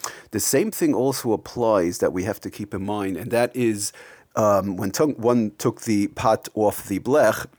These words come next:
altogether, like we discussed in the beginning, um, and he has the five conditions, or he doesn't have all the five conditions, Lamaisa, to put it back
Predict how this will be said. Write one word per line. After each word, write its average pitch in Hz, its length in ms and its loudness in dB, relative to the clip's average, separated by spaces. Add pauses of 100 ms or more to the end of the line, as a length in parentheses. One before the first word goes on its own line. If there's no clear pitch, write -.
(920)
altogether, 107 560 2
like 98 220 -2
we 101 80 -4
discussed - 460 -2
in 92 60 -4
the 92 80 0
beginning, 120 500 2 (380)
um, 101 520 2 (120)
and 101 340 -2
he 101 360 0
has 98 840 -2
the 87 100 -4
five 98 340 -2
conditions, 110 640 0
or 92 160 0
he 85 80 -2
doesn't 117 320 2
have 104 160 0
all 120 140 4
the 123 80 2
five 110 300 2
conditions, 101 460 -4
Lamaisa, 107 460 0
to - 140 -12
put 131 200 0
it 113 140 0
back 113 300 2